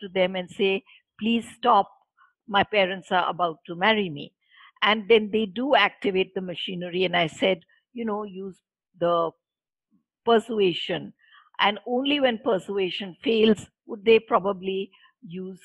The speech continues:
the, the law itself, which is quite difficult, uh, because, uh, again, from our documentation, what we have learnt is when girls go to the police to complain about their parents, their plans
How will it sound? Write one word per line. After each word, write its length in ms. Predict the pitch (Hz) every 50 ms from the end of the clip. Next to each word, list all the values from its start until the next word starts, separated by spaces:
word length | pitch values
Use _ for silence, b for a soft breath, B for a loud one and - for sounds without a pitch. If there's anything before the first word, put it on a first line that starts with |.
| _ _ _
the, 500 | 214 208 170 165 165 165 160 160 - - - _ 220
the 380 | 170 170 170 160 160 - - - - _ 175
law 380 | 165 175 180 170 165 170 175 - - _ _
itself, 520 | - - 214 - - - - 269 185 160 - _ _
which 180 | 196 - -
is 140 | 202 190 - _
quite 260 | - 262 262 339 277 220
difficult, 500 | 190 - - - - - 196 - - - _ _ b b b b b b -
uh, 220 | - 165 170 170 165
because, 460 | 220 190 185 - 196 196 190 185 175 - - - _
uh, 220 | 208 196 - 170 - - -
again, 520 | 202 - - 220 233 247 247 262 262 240 -
from 200 | - 233 196 190
our 100 | 190 180
documentation, 840 | - 180 170 - - 202 190 190 185 170 - 180 180 - - 208 190
what 160 | 170 175 175 _ -
we 120 | 170 185 220
have 140 | 262 220 170 165
learnt 320 | 165 170 170 175 175 - -
is 240 | 185 180 175 165 - b b b b b b b _
when 180 | 220 220 226
girls 440 | 202 170 202 202 208 233 240 233 - _
go 100 | 214 208 202
to 80 | - 247
the 140 | 208 202 190 - _
police 560 | 220 233 233 285 285 233 165 - - - - _
to 80 | 202 185
complain 500 | - 185 175 165 - - 185 180 175 180
about 300 | 165 170 170 165 156 165
their 100 | 170 160
parents, 540 | - - 190 180 180 180 190 190 185 - _ B B B B B B B B _
their 140 | 208 208 214 - _
plans 720 | - 160 185 190 196 214 226 247 254 262 285 - - -